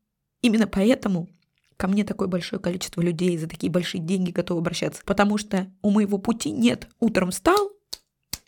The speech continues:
буду специалистом по роду». У меня есть путь. Путь другого человека, который мне это знание, это желание, даже больше желания, эту цель, эту миссию передал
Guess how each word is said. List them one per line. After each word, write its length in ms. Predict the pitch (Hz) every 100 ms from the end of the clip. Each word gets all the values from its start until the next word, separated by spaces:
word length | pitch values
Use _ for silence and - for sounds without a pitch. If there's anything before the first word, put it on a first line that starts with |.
| _
буду 260 | 196 247 226
специалистом 680 | - 180 190 196 208 185 165
по 140 | 180
роду». 360 | 175 151 160 185 _ -
У 80 |
меня 160 | 180 185
есть 340 | 175 160 - _
путь. 300 | - - - _ _
Путь 300 | - 226 233 - _ -
другого 340 | - 156 165
человека, 440 | - - 233 202 - _
который 300 | - - 165
мне 280 | 156 170 190 _
это 260 | 180 190 180
знание, 400 | 170 170 202 226 _ -
это 220 | 226 226
желание, 800 | 190 202 180 170 196 214 156 - _ -
даже 260 | 180 185 185
больше 440 | 180 247 233 180
желания, 580 | 160 196 214 226 180 165 -
эту 220 | 196 170
цель, 460 | - 180 196 170 _ _ _
эту 180 | - -
миссию 440 | 160 190 185 175 165 _ _
передал 400 | - 220 147 151